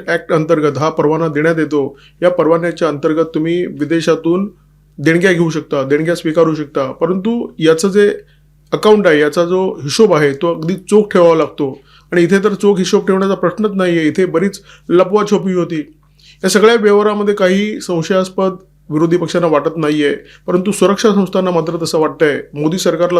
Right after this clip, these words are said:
तसं वाटतंय. त्याच्यामुळे या भानगडींची आता चौकशी सुरू झालेली आहे. फक्त इतकंच नाहीये,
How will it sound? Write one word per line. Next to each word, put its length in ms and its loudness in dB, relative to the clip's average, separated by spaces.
तसं 160 -2
वाटतंय. 400 -2
त्याच्यामुळे 480 2
या 120 4
भानगडींची 500 2
आता 180 0
चौकशी 480 -2
सुरू 220 -2
झालेली 340 0
आहे. 100 -2
फक्त 200 0
इतकंच 400 2
नाहीये, 360 0